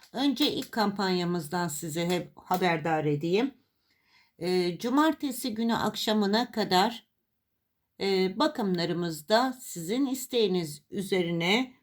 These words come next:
kampanya yaptık. Kampanyamız şu şekilde. Hangi bakımı isterseniz isteyin, e, bu bakım on beş dakikası seksen T L.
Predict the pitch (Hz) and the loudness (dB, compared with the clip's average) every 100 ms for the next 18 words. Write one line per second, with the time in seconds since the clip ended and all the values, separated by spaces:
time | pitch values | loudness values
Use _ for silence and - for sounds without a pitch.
0 | - 294 254 233 208 180 165 151 147 - | -4 0 2 2 2 4 2 2 0 -4
1 | 135 - _ 277 277 277 262 240 226 254 | -12 -12 _ -2 0 2 2 2 0 0
2 | 262 - - - - 175 - 202 196 175 | -2 -8 -16 -20 -12 -8 -2 0 0 -2
3 | 147 117 - _ _ _ - _ 226 311 | 0 -2 -6 _ _ _ -20 _ 2 4
4 | 294 294 247 254 233 220 - 208 - 233 | 4 2 -2 -2 -2 0 0 -4 -2 0
5 | 262 - 220 180 175 147 - - - - | 0 0 -2 0 -2 -4 -10 -8 -8 -2
6 | 175 175 220 233 _ _ _ _ _ _ | 0 2 0 -4 _ _ _ _ _ _
7 | _ _ _ _ - 180 175 175 170 170 | _ _ _ _ -6 -2 -2 -2 -2 -2
8 | 170 151 _ _ _ 226 285 311 294 - | -4 -8 _ _ _ 2 4 4 2 -2
9 | 220 254 - _ _ - 269 277 254 254 | -2 -4 -8 _ _ -2 0 2 2 0
10 | 247 - 214 214 202 202 202 185 - 202 | -2 -4 -4 -2 -4 -4 -4 -6 -4 0
11 | 240 254 - 233 233 240 240 226 190 151 | 0 0 0 -2 -2 -2 -2 -2 0 2
12 | 131 101 98 | 2 -2 -4